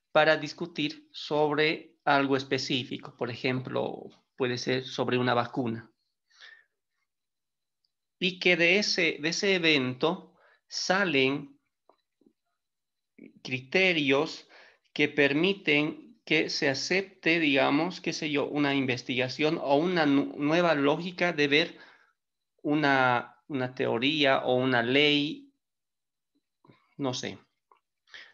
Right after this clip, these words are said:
Entonces, esta, estas, estas, esta comunicación científica sim-, semiformal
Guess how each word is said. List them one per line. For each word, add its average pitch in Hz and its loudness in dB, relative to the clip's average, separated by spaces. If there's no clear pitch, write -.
Entonces, 147 -4
esta, - -6
estas, 202 -4
estas, 156 -6
esta 180 0
comunicación 147 -2
científica 139 -4
sim-, 151 -4
semiformal 147 -2